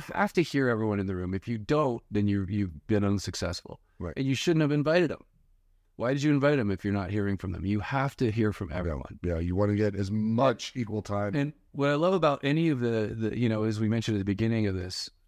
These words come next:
Speaker 1: you know, when you, what I love about getting stickies, i-, you know, as a, as a first thing
Speaker 2: Yep.
Speaker 1: is i-, it level sets.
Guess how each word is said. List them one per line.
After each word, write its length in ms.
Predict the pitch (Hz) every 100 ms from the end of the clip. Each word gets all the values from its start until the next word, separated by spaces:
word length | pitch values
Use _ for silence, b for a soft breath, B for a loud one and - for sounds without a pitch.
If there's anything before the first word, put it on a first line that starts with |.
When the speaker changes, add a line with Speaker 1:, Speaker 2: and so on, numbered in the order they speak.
| -
Speaker 1:
you 220 | - 110
know, 100 | 104
when 100 | 104
you, 160 | 104 104 _ 113
what 200 | 117 117
I 40 |
love 160 | 123 147
about 260 | 135 104
getting 280 | 113 117 110
stickies, 680 | - - 113 127 135 131 - 123
i-, 160 | 123
you 320 | - 117 127 117
know, 120 | 110
as 240 | 104 104 107
a, 100 | 101
as 120 | 101
a 40 |
first 340 | - 117 120 -
thing 340 | 110 117 151 135
Speaker 2:
Yep. 200 | 139 - _ _ _ _ _
Speaker 1:
is 420 | 135 127 113 110
i-, 40 | 117
it 380 | 127 120 127 120
level 340 | 131 160 165
sets. 440 | - - - -